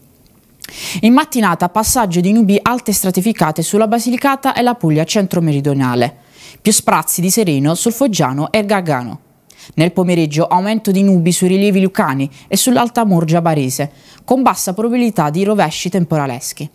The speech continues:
più po-, più probabili solamente sull'Appennino lucano. Alla sera cieli nuvolosi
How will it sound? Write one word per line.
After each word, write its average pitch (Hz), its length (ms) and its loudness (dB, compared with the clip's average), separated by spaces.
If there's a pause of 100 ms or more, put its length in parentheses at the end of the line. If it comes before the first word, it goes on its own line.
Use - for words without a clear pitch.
(360)
più 269 180 0
po-, 262 220 2 (100)
più 220 160 2
probabili 170 640 0
solamente 190 560 0
sull'Appennino 175 800 0
lucano. 127 580 -2 (680)
Alla 180 240 2
sera 151 440 -2
cieli 170 320 0
nuvolosi 190 600 0